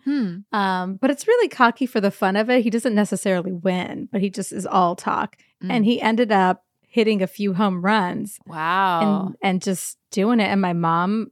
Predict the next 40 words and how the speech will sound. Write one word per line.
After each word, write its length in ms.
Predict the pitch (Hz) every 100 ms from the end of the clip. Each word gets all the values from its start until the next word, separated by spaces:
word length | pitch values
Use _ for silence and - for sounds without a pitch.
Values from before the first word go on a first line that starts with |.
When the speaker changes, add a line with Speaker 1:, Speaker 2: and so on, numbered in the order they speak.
| _ -
Speaker 2:
she 180 | -
managed 460 | 196 196 202 - _
to, 640 | - 214 202 202 190 190 269
to, 580 | - 190 185 175 175 -
to 140 | -
do 180 | 180 190
a 60 | 180
really 200 | 190 196
great 220 | 196 185
job, 240 | 202 180
too. 160 | - 208
She 160 | - 226
didn't 300 | 247 180 175
run 420 | 185 220 202 185 _ _ _
to 100 | 220
the 140 | 180
right 280 | 175 180 208
bases, 600 | 190 190 226 196 - 196
but 140 | 220
Speaker 1:
Oh, 20 | 185
Speaker 2:
she 140 | 220
Speaker 1:
yeah. 60 | 202
Speaker 2:
ran 220 | 208 190
all 160 | 190 185
the 120 | 185
way 180 | 185 175
around. 320 | 170 170 165
Speaker 1:
That's 160 | 349
not 160 | 240 381
what 140 | 269
Speaker 2:
So 80 | 190
Speaker 1:
counts. 600 | 185 175 - - - - -
Yeah. 320 | 208 165 - 160
Speaker 2:
Right? 340 | 208 247 466 539
Speaker 1:
Yeah. 80 | 330
Yeah. 280 | 233 160 147 _ _
Speaker 2:
Ugh, 160 | 349 427
Speaker 1:
Just, 200 | - - _ _
just 400 | 294 311 302
Speaker 2:
guys. 20 | 214